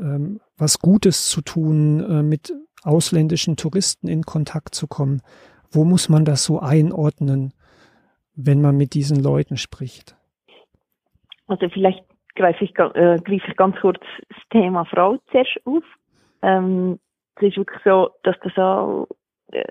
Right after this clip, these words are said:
Speaker 2: eine Misskonzeption ist, die wir haben von der, äh, total unterdrückten iranischen Frau, wo, wo nichts zu sagen hat. Ähm,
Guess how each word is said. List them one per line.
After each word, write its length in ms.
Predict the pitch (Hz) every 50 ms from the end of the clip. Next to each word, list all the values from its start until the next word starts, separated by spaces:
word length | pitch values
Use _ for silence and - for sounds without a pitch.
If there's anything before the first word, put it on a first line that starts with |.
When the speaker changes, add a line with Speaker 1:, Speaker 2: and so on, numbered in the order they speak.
| - -
Speaker 2:
eine 120 | - 185 190
Misskonzeption 920 | 214 233 - - - 226 226 220 - 226 226 _ _ - 226 220 226 226
ist, 160 | 233 233 226 -
die 180 | 214 202 202
wir 160 | 214 214 190
haben 240 | 190 196 202 208 220 220 - - -
von 180 | - 185 180 -
der, 260 | 185 185 180 175 175 - _ _ _ - - - - - - _ _ _
äh, 480 | - 180 175 175 175 170 170 165 165 - - 208 - _ -
total 400 | 165 - - - 170 175 170 175
unterdrückten 1400 | 175 175 165 170 - _ - 165 180 190 - - - - _ _ 180 175 175 170 170 170 165 165 - 165 170
iranischen 500 | 170 170 165 175 180 185 180 - - 175
Frau, 340 | - - 170 170 175 175 180
wo, 600 | 175 175 170 170 160 165 165 165 - - - - _ _ _
wo 180 | - 175 175 180
nichts 280 | 180 180 185 185 -
zu 60 | - -
sagen 280 | 165 175 - 208 226
hat. 100 | 220 214 - - - - - - - _ _ _ _ _
Ähm, 380 | - 180 170 170 165 156 156